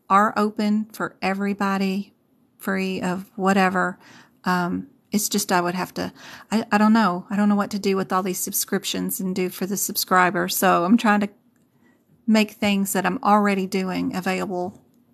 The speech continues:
and fit in these niches so that the time that I have can be spent with getting more tutoring done or making more content or notes for you guys. So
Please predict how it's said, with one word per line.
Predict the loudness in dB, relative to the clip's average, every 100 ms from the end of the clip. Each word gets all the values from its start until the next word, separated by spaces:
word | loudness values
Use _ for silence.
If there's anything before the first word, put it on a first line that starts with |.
| _
and | -6 -6
fit | -4 -4 -4 -4
in | -4
these | -2 -4 -2
niches | 0 0 -2 -2 -4
so | -2 -2 -4
that | -6 -8 -16 -20 -20 -20 -20 -20 _ _ _ _ _ _ _ -2
the | -2
time | 2 4 6 4 2 0
that | -2
I | -4
have | -2 2 2 2 -2
can | -4 -2
be | 0
spent | 0 0 -2 -4 -6 -6
with | -6
getting | -4 -2 -2
more | 0 0 0 0 -4 _ _
tutoring | 0 2 4 4 4 4
done | 4 4 2 2 0
or | -2 0 2 0 -2 -6 -14 _ _
making | 0 0 0 0
more | 2 0
content | -2 -4 -2 -2 -4 -6 -4
or | -4
notes | -2 -2 -2 -6
for | -4
you | -4 -4
guys. | -2 -2 -2 -4
So | -4 -4 -4 -6